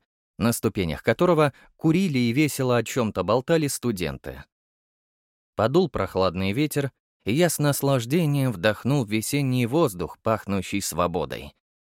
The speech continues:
пускай и мимолётный. Мы с мамой направились налево, к улице Заводской. Улица была протяжённостью метров триста и примыкала к пляжу, на котором уже загорал десяток то ли моржей, то ли алкашей.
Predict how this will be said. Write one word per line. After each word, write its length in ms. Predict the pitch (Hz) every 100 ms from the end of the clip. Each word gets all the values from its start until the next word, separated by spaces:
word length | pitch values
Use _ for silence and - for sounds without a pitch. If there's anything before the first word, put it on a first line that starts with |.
| _ _
пускай 400 | 214 - 165 123
и 40 |
мимолётный. 800 | 113 117 131 104 65 - 64 69 _ _ _ _ _ _ _ _ _ _ _ _ _
Мы 160 | 117 175
с 120 | -
мамой 320 | 135 151 127
направились 640 | 113 107 143 156 151 139 - _
налево, 500 | 135 151 120 80 71 -
к 80 | 160
улице 340 | 151 139 143
Заводской. 680 | 123 120 110 - 76 65 - _ _ _ _ _ _ _ _ -
Улица 420 | 156 143 104 101
была 220 | 85 95
протяжённостью 880 | - 104 117 107 156 131 123 - 127
метров 400 | 120 123 123 -
триста 500 | - 82 - 67 65 _ _
и 80 | 123
примыкала 500 | 127 139 139 185 175
к 140 | -
пляжу, 340 | 113 107 98 107
на 160 | 104
котором 400 | 95 - 107 107 -
уже 380 | 107 95 113 156
загорал 440 | 120 107 110 101
десяток 520 | 85 92 110 104 -
то 120 | - 98
ли 300 | 85 71 67
моржей, 560 | 95 85 71 90 160 160 _ _
то 140 | 143
ли 140 | 147 135
алкашей. 720 | 120 110 104 95 - 64 60